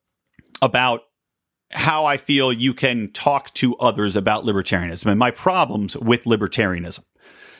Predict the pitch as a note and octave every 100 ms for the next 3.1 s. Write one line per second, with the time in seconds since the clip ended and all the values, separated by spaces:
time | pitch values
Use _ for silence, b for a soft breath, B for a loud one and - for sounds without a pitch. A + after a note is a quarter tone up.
0 | B B A#2+ C3+ C3 C3+ B2+ A#2+ - G#2+
1 | E3 F#3 - D#3+ - C3+ D3 F#3+ F3+ E3
2 | D3 A2+ B2+ A#2+ B B E3 D3+ B2+ G3
3 | G#3+